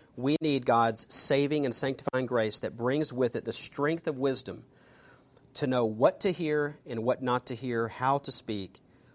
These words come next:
and how not to speak. The wisdom of God, wisdom of God is a good governor. It's a blessing as it guards,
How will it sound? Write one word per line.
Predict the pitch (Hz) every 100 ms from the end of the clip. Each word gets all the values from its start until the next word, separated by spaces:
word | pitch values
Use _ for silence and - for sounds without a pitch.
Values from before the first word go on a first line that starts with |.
| _ -
and | 107
how | - 110
not | 104 98 -
to | 98
speak. | - 98 - _ _ _ _ _ _ _ _ _ _ _ -
The |
wisdom | 117 120 170 170 170
of | 160
God, | 135 120 95 - _ - _ -
wisdom | 139 -
of | 160
God | 139 120 110 104
is | 107
a | 110
good | 101 110 120 120 113 - _ _ _ _ - 107
governor. | 110 101 92 87 - _ _ _ _ -
It's | 107
a | 110
blessing | 92 113 151 160 170 156 151
as | 117 113
it | 104 117
guards, | 123 131 151 156 139 -